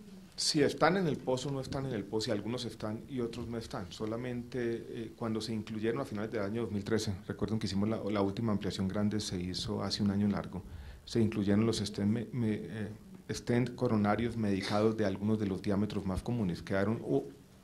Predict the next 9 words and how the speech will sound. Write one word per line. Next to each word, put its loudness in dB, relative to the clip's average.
otros 4
de 4
los 2
diámetros 2
por 8
fuera. 2
La -2
mayoría 4
está, 0